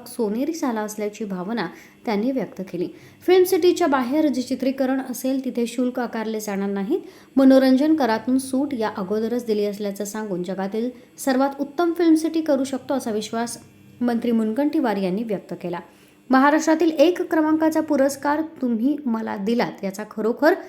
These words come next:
आनंद आहे. माझ्या जन्मभूमी आणि कर्मभूमीनं माझा गौरव केला. महाराष्ट्र भूषण मिळणाऱ्यांची यादी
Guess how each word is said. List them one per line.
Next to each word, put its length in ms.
आनंद 420
आहे. 220
माझ्या 340
जन्मभूमी 720
आणि 140
कर्मभूमीनं 760
माझा 320
गौरव 440
केला. 280
महाराष्ट्र 520
भूषण 400
मिळणाऱ्यांची 680
यादी 280